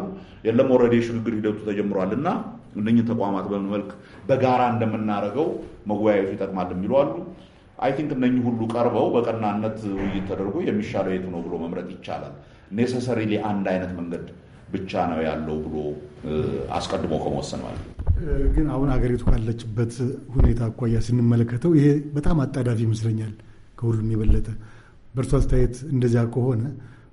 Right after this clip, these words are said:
Speaker 2: መንግስት ይህንን አጣዳፊ ሁኔታ የበለጠ፣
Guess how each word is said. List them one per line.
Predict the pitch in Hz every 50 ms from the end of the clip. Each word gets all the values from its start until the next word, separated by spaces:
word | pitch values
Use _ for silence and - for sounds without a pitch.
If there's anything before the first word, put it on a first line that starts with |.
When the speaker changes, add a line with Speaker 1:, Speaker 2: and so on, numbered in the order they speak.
| -
Speaker 2:
መንግስት | 131 135 139 139 139 139 131 - - - 180 - - - - - -
ይህንን | 135 123 127 139 135 135 139 139
አጣዳፊ | 127 120 120 - 151 143 135 123 107 127
ሁኔታ | 123 120 120 113 123 143 151 - - - - - - - - - - - - -
የበለጠ፣ | 214 135 127 123 135 127 127 139 131 123 131